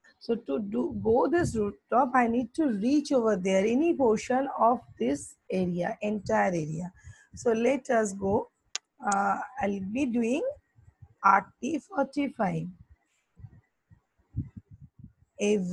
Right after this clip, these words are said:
D hundred. I need to go a little bit more, right?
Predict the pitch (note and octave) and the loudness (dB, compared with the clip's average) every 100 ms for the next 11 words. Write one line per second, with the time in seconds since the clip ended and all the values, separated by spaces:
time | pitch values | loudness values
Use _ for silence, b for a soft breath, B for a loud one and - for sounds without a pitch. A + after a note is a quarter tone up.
0 | F3+ A3 A#3+ D#4+ C#5 - - - - - | -2 0 0 -2 -4 -10 -12 -12 -14 -16
1 | - A#3+ A#3 G#3+ A3 F3 - - - - | -6 -4 -2 -2 -2 -2 -4 -12 -20 -12
2 | - - _ - - _ _ _ - - | -12 -12 _ -14 -14 _ _ _ -20 -20
3 | - _ _ _ _ _ _ _ _ C#4+ | -20 _ _ _ _ _ _ _ _ -8
4 | G3 - B3 A3 B3+ A#3+ B3+ - B3 C4 | -6 -6 -6 -4 -2 0 -2 -4 -6 -4
5 | G#3+ G#3 F3+ F3 F#3+ C4 D#4+ - | -4 -2 0 0 0 0 0 -4